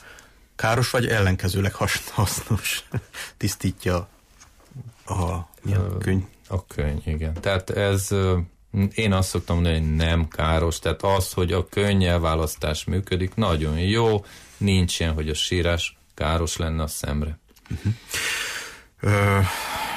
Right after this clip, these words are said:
Speaker 1: mi az a bizonyos, ö, femtolaszik dioptria műtét, meg, ö,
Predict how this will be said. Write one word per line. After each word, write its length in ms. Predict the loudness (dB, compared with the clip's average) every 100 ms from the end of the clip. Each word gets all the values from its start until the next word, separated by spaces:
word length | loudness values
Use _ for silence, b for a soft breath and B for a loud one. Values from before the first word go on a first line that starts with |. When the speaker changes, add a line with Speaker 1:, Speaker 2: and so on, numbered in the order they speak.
| B B
Speaker 1:
mi 280 | 0 4 4
az 160 | 4 2
a 400 | 2 4 2 0 -2
bizonyos, 720 | 0 2 4 4 2 -2 0
ö, 160 | 0
femtolaszik 1200 | 0 -2 0 2 2 0 0 2 2 0 -2 -8 -10 -12 -6
dioptria 600 | -4 -4 -6 -4 -2 -2
műtét, 680 | -2 -4 -4 -4 -4 -8 -6
meg, 200 | -6 -4
ö, 300 | -2 -2 -2